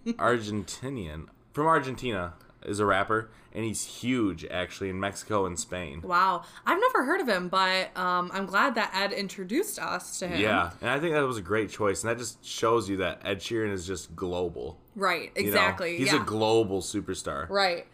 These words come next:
Speaker 2: He, I mean, thinking of this album alone, he's pulled some of the hottest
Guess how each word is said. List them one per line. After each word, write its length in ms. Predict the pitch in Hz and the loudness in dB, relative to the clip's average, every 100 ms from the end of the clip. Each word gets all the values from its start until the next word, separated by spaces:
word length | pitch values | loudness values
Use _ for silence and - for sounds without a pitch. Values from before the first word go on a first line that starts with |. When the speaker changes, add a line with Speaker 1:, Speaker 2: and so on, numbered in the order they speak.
| _ - | _ 0
Speaker 2:
He, 220 | 330 453 480 - - | 4 6 4 0 0
I 100 | 330 | 4
mean, 220 | 339 294 | 6 4
thinking 420 | - 339 381 370 | 2 -2 2 2
of 80 | 349 | 2
this 140 | 311 233 | 2 0
album 340 | 196 208 233 214 | 2 2 4 2
alone, 360 | 185 180 175 - - | 2 0 -2 -10 -8
he's 240 | - 403 466 | 2 4 4
pulled 380 | - 226 233 | 2 2 2
some 200 | 240 254 | 2 2
of 260 | 220 208 190 | 4 2 -2
the 220 | 196 190 - _ | -4 -4 -8 _
hottest 840 | - 247 269 330 359 349 - - | -2 4 6 6 4 0 -4 -8